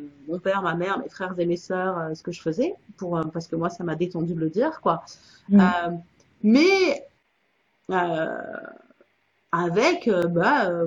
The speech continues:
Speaker 1: moi, dans mon cheminement, des, des, des choses que je me prenais quand même face à, euh, pas une certaine image de la femme, la morale, et cetera, et où, bah, moi, ça m'a,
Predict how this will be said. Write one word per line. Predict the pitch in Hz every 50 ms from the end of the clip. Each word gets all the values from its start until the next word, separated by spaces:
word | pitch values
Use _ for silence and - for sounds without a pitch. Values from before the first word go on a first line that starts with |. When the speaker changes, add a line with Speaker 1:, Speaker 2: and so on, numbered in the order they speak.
| 165
Speaker 1:
moi, | 165 160 165 196 247 302
dans | 247 220 185
mon | 190 240 277
cheminement, | - - 226 190 175 165 170 202 254 311 320
des, | 247 214 190
des, | 170 165 170
des | 156 - 175
choses | 170 - 247 269 -
que | - 240
je | 175 180
me | 175
prenais | 170 - - 165 160 208 277
quand | 277 - 202
même | 175 214 262 262
face | - - 185 226 226 - -
à, | 185 190 214 214 196 175 160
euh, | 160 160 160 _ _ _ _ _ _ _ -
pas | - 392
une | 359
certaine | - - - - 196 170 175
image | 170 165 156 165 -
de | 165
la | 151 143 147
femme, | - - 180 220 269 262
la | 214 160
morale, | 151 160 160 151 160 180 226 214
et | 175
cetera, | - - 143 - 160 143 151 185 233 269 285 269 202
et | 180
où, | 185 214 247 247 226
bah, | 180 185 175 175 165 - - _ -
moi, | - 208 233
ça | 247 240 - 190
m'a, | 165 160 160 156 156 156 156 160 160